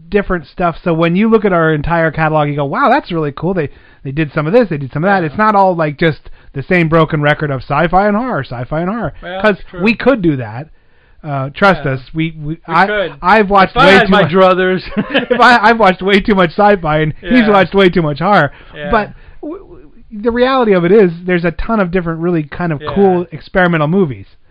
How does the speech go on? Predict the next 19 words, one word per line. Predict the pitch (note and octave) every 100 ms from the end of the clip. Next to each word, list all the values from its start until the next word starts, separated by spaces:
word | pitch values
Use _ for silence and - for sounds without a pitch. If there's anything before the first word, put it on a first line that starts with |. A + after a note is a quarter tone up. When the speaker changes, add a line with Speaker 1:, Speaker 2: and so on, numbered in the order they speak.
| - _ - _ _ _
Speaker 1:
and | C#3+ E3+ E3+
one | C#4+ D#4+
we've | C4 A#3+ F3+
never | G3+ A3+ A3
delved | F3 G3 F3
into | G#3+ G3 C#3
before | A#2+ - A2 G#2 D#3+ _ _
Speaker 2:
is | D3+ C#3
the | D3 D3 C#3+ C#3+ -
spy | - D#3+ D3 C3 D3
Speaker 1:
is | D#3+ D#3
the, |
Speaker 2:
genre. | F3 F#3
Speaker 1:
the | E3+ E3+
spy | - - A3+ B3 F#3+
genre, | D3+ C3 C#3+ E3
and | E3
this | A#3 C#4+
is | C4 G#3